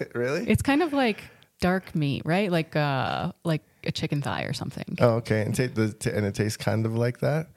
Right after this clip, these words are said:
Speaker 2: I, I would say so.
Speaker 1: Oh, okay.
Speaker 2: Yeah.
Speaker 1: And then, uh, you said, uh, squirrel and
Speaker 2: And grouse.
Speaker 1: Oh,
Speaker 2: Yeah.
Speaker 1: grou-, oh, yeah. I've heard a lot about
Speaker 2: Yeah,
Speaker 1: grouse.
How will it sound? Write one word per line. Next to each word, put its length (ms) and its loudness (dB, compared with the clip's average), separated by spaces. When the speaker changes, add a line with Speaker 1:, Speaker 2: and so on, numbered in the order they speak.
Speaker 2:
I, 240 2
I 200 2
would 120 0
say 180 -2
so. 360 -2
Speaker 1:
Oh, 80 4
okay. 200 0
Speaker 2:
Yeah. 240 2
Speaker 1:
And 120 4
then, 240 0
uh, 160 2
you 80 2
said, 260 0
uh, 320 2
squirrel 320 0
and 240 -2
Speaker 2:
And 120 -2
grouse. 440 -2
Speaker 1:
Oh, 160 6
Speaker 2:
Yeah. 180 2
Speaker 1:
grou-, 80 0
oh, 40 4
yeah. 160 2
I've 120 -4
heard 160 -2
a 40 -6
lot 160 -2
about 240 -2
Speaker 2:
Yeah, 60 2
Speaker 1:
grouse. 100 4